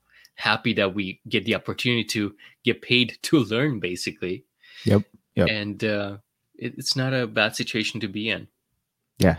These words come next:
Speaker 2: absolutely, man. Agreed.
Speaker 1: So, so Harpreet, uh, as the lead data science, uh, scientist, uh, lead data scientist, sorry,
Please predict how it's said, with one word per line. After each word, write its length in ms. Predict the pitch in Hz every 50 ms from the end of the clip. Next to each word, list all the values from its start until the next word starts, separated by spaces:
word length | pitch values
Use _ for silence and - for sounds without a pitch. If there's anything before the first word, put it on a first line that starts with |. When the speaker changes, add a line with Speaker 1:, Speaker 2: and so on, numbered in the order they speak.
| - -
Speaker 2:
absolutely, 400 | - 101 - - 92 90 87 90
man. 240 | 90 90 87 85 - _ _ _ -
Agreed. 240 | 92 85 90 87 85
Speaker 1:
So, 260 | - 147 - - - _ _ _ _ _ _ _ _ _
so 180 | - - 170 143
Harpreet, 400 | 151 156 147 170 165 131 - - _ _ _ _ _ _ _ -
uh, 240 | 123 120 104 107 - -
as 400 | 127 131 135 123 - - - - -
the 180 | - - 123
lead 200 | 117 120 123 113
data 240 | 120 117 104 107 107
science, 480 | - - 101 95 - - - - - - _ _ _ _ -
uh, 160 | - 107 107
scientist, 600 | - - 117 98 92 92 - 104 92 - - - - -
uh, 40 | 104
lead 200 | 101 107 113 110
data 240 | 113 107 101 107 101
scientist, 460 | - - 110 98 90 98 92 - -
sorry, 340 | - 95 92 90 87 87